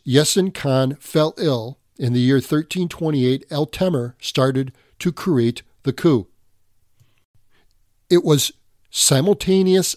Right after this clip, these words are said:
operations conducted in both Yuan capitals. In the fall of the year thirteen twenty-eight, El Temer led the attack and arrest of several Yuan dynasty officials at the capital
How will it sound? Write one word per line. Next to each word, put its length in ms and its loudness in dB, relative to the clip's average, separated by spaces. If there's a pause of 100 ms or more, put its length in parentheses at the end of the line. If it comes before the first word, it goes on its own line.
(140)
operations 760 -2
conducted 640 -4 (260)
in 160 0
both 360 2 (120)
Yuan 440 2
capitals. 680 -6 (1300)
In 120 -2
the 60 0
fall 520 0 (400)
of 120 -2
the 80 4
year 180 6
thirteen 460 0
twenty-eight, 600 -2 (260)
El 140 -2
Temer 420 0 (140)
led 240 2
the 100 2
attack 580 -4
and 140 -4
arrest 460 -2
of 120 -6
several 600 2 (160)
Yuan 440 2
dynasty 460 0
officials 600 -4 (320)
at 280 -2 (180)
the 100 -2
capital 640 -2